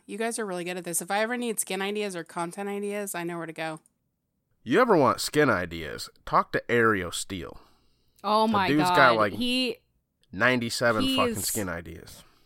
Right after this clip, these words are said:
Speaker 3: I, I swear he just, like, thinks of them randomly and writes them down, and then whoever's streaming, he'll just, like, put them into the chat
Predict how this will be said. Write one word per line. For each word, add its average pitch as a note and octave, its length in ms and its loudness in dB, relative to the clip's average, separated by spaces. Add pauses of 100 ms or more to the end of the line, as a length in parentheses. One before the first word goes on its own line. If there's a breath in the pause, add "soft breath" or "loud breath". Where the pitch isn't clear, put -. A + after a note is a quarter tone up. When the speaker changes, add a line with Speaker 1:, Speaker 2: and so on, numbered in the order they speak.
(400)
Speaker 3:
I, G#3+ 220 4
I G#3+ 100 4
swear A3 580 0
he A3 180 -4
just, G#3+ 320 -8
like, G3 160 -2
thinks F#3+ 260 -6
of G#3 100 -4
them G3 200 -4
randomly F#3+ 540 -4
and F3 180 -6
writes E3+ 240 -4
them F#3 160 -6
down, F3 420 -2
and F#3 260 -2
then F3 200 0
whoever's F#3 440 0
streaming, E3 540 -4
he'll E3 140 -4
just, E3 200 -10
like, E3 160 -4 (960)
put G3+ 200 12
them F#3 180 2
into E3+ 240 0
the D3+ 120 -4
chat C#3+ 400 -4